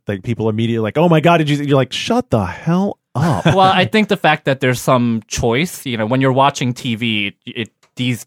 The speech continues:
Speaker 2: things are just being subjected to you, and you're just like, "Let me relay that information." You're, you're just a passive bystander reporting on what's happening.
Speaker 1: Right.
Speaker 2: But when you have that agency in a, in an interactive experience, you might, you might actually be less inclined to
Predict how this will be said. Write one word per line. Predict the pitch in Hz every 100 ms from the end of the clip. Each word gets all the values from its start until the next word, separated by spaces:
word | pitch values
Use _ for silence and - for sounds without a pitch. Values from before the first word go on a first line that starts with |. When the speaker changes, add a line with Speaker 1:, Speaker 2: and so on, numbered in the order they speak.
| _ _ _
Speaker 2:
things | 135 127 113
are | 117
just | 107 - _ -
being | 113 110
subjected | - 110 113 107 120 -
to | 131
you, | 135
and | 120
you're | 117
just | 123 139
like, | 127 _
"Let | 156 156
me | 160
relay | 135 147 139
that | 127 123
information." | 117 123 120 117
You're, | 120 135 127 _ _
you're | 135 151 156
just | - 147 127
a |
passive | - 123 127 123 110 -
bystander | 104 113 - 101 98
reporting | 98 - 123 110 98 92
on | 95
what's | 95 -
happening. | 104 101 92
Speaker 1:
Right. | 98 - _ _
Speaker 2:
But | 135 131 - _ -
when | 131
you | 131
have | 123 147 135 127
that | 120 113
agency | 104 117 113 104 - 92 92
in | 92
a, | 92 95
in | 104
an | 104 -
interactive | 110 113 90 107 113
experience, | 120 - 135 139 147 - _ _ -
you | 131
might, | 147 147 _ _ _ _ _ _
you | 131
might | 139 135
actually | 123 123 - 113 110 107 117 - _
be | 120
less | 107 117 -
inclined | 113 - 107 101
to | 101 104 95